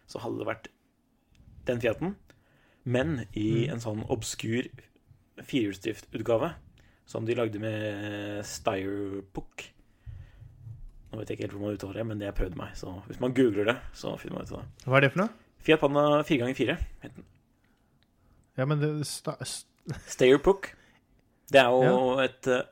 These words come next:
Speaker 1: østerriksk, eh, sånn alt mulig industrifirma, hvis jeg ikke tar helt feil. De har for eksempel
Speaker 2: Å ja, nå,
Speaker 1: våpenprodusent
Speaker 2: nå
Speaker 1: og sånn.
Speaker 2: skjønte jeg, ja.
Speaker 1: Ja.
Speaker 2: Ja, nå skjønte jeg hva du
Speaker 1: Mm.
Speaker 2: mente. OK, ok, ja, ja, ja.
Speaker 1: Ja. <laughs>
Speaker 2: Jeg bare,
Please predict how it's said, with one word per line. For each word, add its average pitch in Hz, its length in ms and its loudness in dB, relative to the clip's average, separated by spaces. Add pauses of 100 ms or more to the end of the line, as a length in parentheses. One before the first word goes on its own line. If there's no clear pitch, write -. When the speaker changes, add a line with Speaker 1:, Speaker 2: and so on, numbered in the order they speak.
Speaker 1:
østerriksk, - 1200 -6
eh, 117 520 0
sånn 117 320 -6
alt 113 160 0
mulig 104 480 -2
industrifirma, 110 560 -4
hvis 131 80 -4
jeg 127 80 -2
ikke - 40 -8
tar 120 100 0
helt 113 60 -8
feil. 156 180 0 (360)
De 127 100 0
har 123 120 2
for 123 60 -8
eksempel 123 300 0
Speaker 2:
Å 185 60 4
ja, 190 120 6
nå, 123 140 2
Speaker 1:
våpenprodusent 127 680 2
Speaker 2:
nå 170 180 8
Speaker 1:
og 233 60 8
sånn. 196 200 4
Speaker 2:
skjønte - 40 2
jeg, 143 480 6
ja. 156 260 8
Speaker 1:
Ja. 110 100 -6 (260)
Speaker 2:
Ja, 135 180 4
nå 156 120 2
skjønte 165 220 0
jeg 131 100 4
hva 123 80 2
du 120 80 2
Speaker 1:
Mm. 117 160 4
Speaker 2:
mente. 120 100 -4 (160)
OK, 127 140 -4 (320)
ok, 127 120 -12
ja, 123 240 -4
ja, - 0 -
ja. 113 160 -4 (640)
Speaker 1:
Ja. 147 120 -6 (140)
<laughs> - 240 -18
Speaker 2:
Jeg 160 100 6
bare, 175 120 12